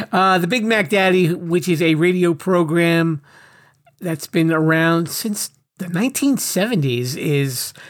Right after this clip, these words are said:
N P R's All Things Considered. And it's just a lot of different little stories for you to check out.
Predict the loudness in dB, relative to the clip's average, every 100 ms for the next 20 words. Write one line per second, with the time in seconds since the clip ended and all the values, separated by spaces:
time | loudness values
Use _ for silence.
0 | -6 -4 -2 0 0 0 0 0 -2 -6
1 | 0 0 0 0 0 2 0 -4 -4 -4
2 | -2 -2 -2 -4 -10 _ -20 _ -20 -20
3 | -6 -2 -2 -2 -2 0 2 2 2 0
4 | -2 -4 -4 0 0 0 -2 0 2 4
5 | 4 2 -2 -12 -14 _ _ 0 0 0
6 | -4 -2 -2 -2 -4